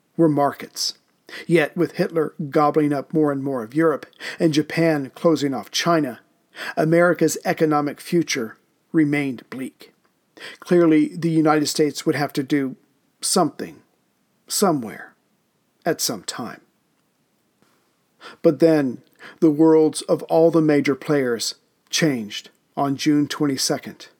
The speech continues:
nineteen forty-one, when Hitler launched Operation Barbarossa. The two years of peace between the dictators had come to an end. As for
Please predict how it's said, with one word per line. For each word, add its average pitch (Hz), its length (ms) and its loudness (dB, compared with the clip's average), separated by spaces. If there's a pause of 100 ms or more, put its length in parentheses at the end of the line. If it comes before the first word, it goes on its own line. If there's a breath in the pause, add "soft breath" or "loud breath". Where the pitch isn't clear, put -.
(120)
nineteen 147 400 0
forty-one, 117 640 -8 (640 loud breath)
when 170 160 4
Hitler 170 400 0
launched 143 480 -2 (200)
Operation 143 680 0
Barbarossa. 120 720 -8 (840 loud breath)
The 170 100 4
two 196 300 -2
years 180 340 2
of - 140 -4
peace 151 400 0 (160 soft breath)
between 160 360 0
the 135 120 -4
dictators 151 720 -4 (600)
had - 180 -4
come 131 240 -6
to 127 160 -10
an 117 80 -10
end. 113 360 -14 (1080 loud breath)
As 165 220 2
for 139 320 0